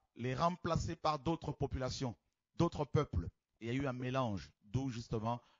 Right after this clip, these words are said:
les Samaritains. Voilà. Donc, euh, et ens-, ensuite, euh, en cinq cent quatre-vingt-sept, c'était le tour du royaume du Sud, c'est-à-dire de Juda, dont la capitale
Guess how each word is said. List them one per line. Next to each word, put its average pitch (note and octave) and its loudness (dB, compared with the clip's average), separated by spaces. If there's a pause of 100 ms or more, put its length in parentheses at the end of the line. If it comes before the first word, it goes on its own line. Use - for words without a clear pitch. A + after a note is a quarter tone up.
les G2+ -6
Samaritains. G2+ -4 (420)
Voilà. A2 -2 (320)
Donc, D#3+ 0
euh, C3+ 0
et C3 -4
ens-, C#3+ -4
ensuite, D#3+ -6 (320)
euh, A#2 0 (500)
en C3 2
cinq F3+ -2
cent D#3+ -2
quatre-vingt-sept, C3+ -4 (160)
c'était - -6
le C3 4
tour E3 0 (220)
du A2+ -8
royaume B2+ -2
du A2 -4
Sud, C#3+ -4
c'est-à-dire A#2+ -10
de A2+ -4
Juda, A#2+ -2 (340)
dont A#2+ -6
la A2+ -4
capitale - -10